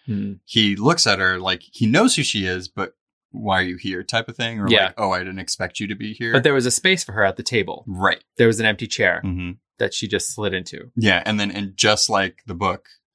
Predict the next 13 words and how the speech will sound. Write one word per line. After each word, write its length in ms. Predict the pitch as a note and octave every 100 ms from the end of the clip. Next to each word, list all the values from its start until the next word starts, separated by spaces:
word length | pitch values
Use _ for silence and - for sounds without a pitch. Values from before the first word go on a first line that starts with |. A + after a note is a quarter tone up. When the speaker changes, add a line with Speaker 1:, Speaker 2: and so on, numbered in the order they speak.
| _ _ -
Speaker 2:
they 220 | F#2 F#2+
start 280 | - G2+ F#2+
telling 280 | G2+ F2+ F#2
these 160 | F2+
spooky 300 | - G#2+ -
stories 520 | F#2+ G#2 F2+ F2 -
Speaker 1:
Around 80 | G#2
Speaker 2:
or 40 | F#2+
whatever. 160 | F2+
Speaker 1:
the 40 | F2+
fire. 420 | G#2 G2 G2+ G#2+ _
Speaker 2:
Right. 360 | G#2 F#2+ E2+ G2
The, 220 | G2